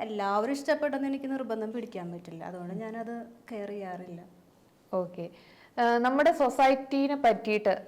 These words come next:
Speaker 2: സേറയുടെ ഒരു കാഴ്ചപ്പാട് എന്താണ്?
Speaker 1: സൊസൈറ്റി എന്ന് പറഞ്ഞാൽ
Speaker 2: പ്രത്യേകിച്ച് ഇതുപോലത്തെ ഷൂട്ട് ചെയ്യുന്നോണ്ടാണ് ഞാൻ ചോദിക്കുന്നത്.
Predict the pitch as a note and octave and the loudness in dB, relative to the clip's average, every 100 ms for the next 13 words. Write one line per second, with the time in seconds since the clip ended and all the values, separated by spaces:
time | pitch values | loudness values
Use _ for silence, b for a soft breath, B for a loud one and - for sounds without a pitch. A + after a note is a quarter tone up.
0 | - B3 A#3 B3 B3 B3 A3+ F3+ - G3 | 2 6 6 6 2 4 4 4 2 2
1 | G#3 G#3+ G#3+ E3+ D#3+ D3 D#3 - _ b | 4 6 4 0 -4 -6 -10 -18 _ b
2 | b b _ - D#4+ G#3 - A3+ A3+ - | b b _ -16 -14 -14 -14 -12 -12 -14
3 | C#4+ D#4 D4+ C#4+ D4 A#3 A#3+ C4+ C4+ C#4+ | -12 -10 -8 -6 4 6 10 10 8 6
4 | D4 C#4 C4 C#4 B3+ A3 C4 B3 G3 G3+ | 4 6 4 4 2 2 4 4 4 2
5 | A3 A#3+ G#3+ G#3 A3 G3 D#3+ D3+ D3 D#3 | 2 4 4 2 2 2 0 -2 -6 -10